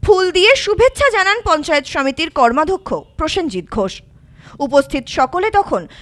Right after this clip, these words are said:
জয়ধ্বনি দিচ্ছেন ভারতীয় সেনার নামে। শুভেচ্ছা পর্ব শেষ করে সকলে ধীরে ধীরে ফিরে আসেন।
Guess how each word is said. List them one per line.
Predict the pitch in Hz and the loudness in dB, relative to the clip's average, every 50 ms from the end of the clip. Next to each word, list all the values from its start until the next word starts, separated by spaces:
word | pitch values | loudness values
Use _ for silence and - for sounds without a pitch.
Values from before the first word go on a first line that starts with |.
| - - | -16 -4
জয়ধ্বনি | 226 262 311 311 359 370 - 440 453 480 508 | 2 4 6 6 6 4 2 -2 -2 0 0
দিচ্ছেন | 466 403 392 392 - - 440 453 466 | 0 0 -2 -2 -2 -2 -2 -2 0
ভারতীয় | 339 - 277 285 285 - 294 269 254 | 2 2 2 2 2 -2 -4 -6 -4
সেনার | 254 - 208 180 170 170 | -4 -2 -4 -2 -4 -4
নামে। | 180 185 185 202 202 - - - - - - - - - - - - - - - | -2 -2 -2 0 -2 -2 -4 -12 -20 -20 -20 -20 -20 -20 -20 -20 -20 -20 -18 -12
শুভেচ্ছা | - - 294 262 339 269 - - 285 | -10 -4 0 2 2 2 4 2 2
পর্ব | 262 - 262 247 247 240 254 | 4 6 6 6 6 4 0
শেষ | 262 - - 277 269 262 - | -2 0 0 0 0 0 -2
করে | - 294 285 302 359 | -2 -2 0 0 0
সকলে | 302 - 415 - - - 311 320 320 | 0 0 0 -2 0 -2 -2 -4 -4
ধীরে | 254 - 277 294 349 392 | -2 -2 -2 -2 -2 -2
ধীরে | - 349 349 427 | -2 -2 -2 -2
ফিরে | 427 - - 262 196 180 | -2 -4 -4 -2 0 0
আসেন। | 170 175 180 - 214 185 | 0 0 -2 -2 -6 -6